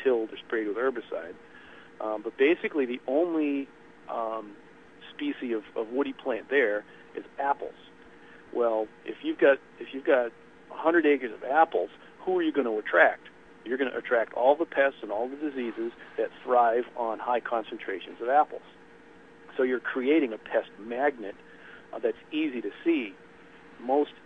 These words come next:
insects, uh, in addition to using, um, their, their eyesight, their vision, they're, they're using things like radio waves, ultraviolet, infrared, all these different other kinds of, uh, ways of perceiving what's out there,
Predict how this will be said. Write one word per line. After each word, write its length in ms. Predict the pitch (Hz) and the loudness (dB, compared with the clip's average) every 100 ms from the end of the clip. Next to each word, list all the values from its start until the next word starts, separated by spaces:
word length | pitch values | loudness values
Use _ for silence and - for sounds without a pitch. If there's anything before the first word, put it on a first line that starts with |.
| - | -2
insects, 540 | 165 170 - 139 123 - - - - | 0 0 0 0 0 -8 -20 -14 -4
uh, 420 | 117 113 104 104 - - - - - - | -2 -2 -4 -8 -12 -20 -20 -20 -20 -8
in 120 | 127 | -6
addition 420 | 117 143 147 143 - | -2 -2 -2 -6 -6
to 60 | 127 | -8
using, 600 | 131 135 120 113 117 110 - - - | -4 -4 -2 -4 -6 -12 -18 -14 -8
um, 320 | 107 104 104 - | -8 -8 -12 -4
their, 240 | 117 110 | 0 0
their 260 | - 107 - | -2 -6 0
eyesight, 500 | 131 156 - 117 117 - - | 0 0 0 -2 -2 -12 -14
their 120 | 120 | -10
vision, 480 | 117 170 165 117 123 - - - | 4 4 4 -4 -6 -16 -20 -8
they're, 240 | 139 139 131 - | 2 2 2 0
they're 120 | 156 | 0
using 380 | 156 139 131 123 | 2 0 0 -4
things 260 | - 123 | -4 -4
like 140 | 104 95 | -4 -6
radio 360 | 131 139 135 127 | 4 4 6 4
waves, 640 | 120 120 117 117 117 113 | 4 2 0 0 -2 -2
ultraviolet, 600 | 123 123 120 113 117 113 | -2 -2 -2 0 0 0
infrared, 480 | 123 123 113 117 113 | -2 -4 -4 0 2
all 160 | 113 147 | 4 4
these 120 | 156 - | 2 -2
different 360 | 151 - 131 - - | -4 -2 -4 -4 -2
other 260 | 143 151 | 2 2
kinds 400 | - 139 127 120 | -2 -4 -2 -4
of, 160 | 113 104 - - 101 | -8 -12 -14 -16 -10
uh, 340 | 107 107 101 - 110 | -8 -8 -10 -12 -6
ways 300 | 123 131 131 - | 0 2 0 -2
of 100 | 120 - | -10 -10
perceiving 680 | - 117 - 151 147 123 110 | -10 -12 -6 -4 -2 -4 -4
what's 200 | 110 - | -8 -6
out 200 | 120 160 - | 0 0 0
there, 260 | 113 110 | -4 -4